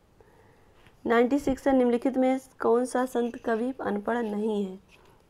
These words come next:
ए, कबीरदास, बी, दादू दयाल, सी, रैदास, डी, सुंदरदास। नाइंटी सिक्स का आपका सही आंसर होगा डी,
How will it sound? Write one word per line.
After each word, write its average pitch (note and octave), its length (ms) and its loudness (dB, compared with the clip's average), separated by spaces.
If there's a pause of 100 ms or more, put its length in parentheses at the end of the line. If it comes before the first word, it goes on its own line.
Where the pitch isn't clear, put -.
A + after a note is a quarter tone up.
ए, B3+ 240 2
कबीरदास, A3+ 720 0
बी, G#3+ 280 -4
दादू G#3+ 340 -4
दयाल, A3+ 440 0 (400)
सी, B3+ 300 0
रैदास, G#3 600 0 (720)
डी, C4 360 -2 (180)
सुंदरदास। G#3+ 1000 0 (2000)
नाइंटी A#3 380 2
सिक्स C4 280 -2
का C#4+ 260 4 (800)
आपका G#3+ 340 -2
सही A#3 320 0
आंसर A#3+ 260 -2
होगा A3+ 240 0
डी, A3+ 320 -2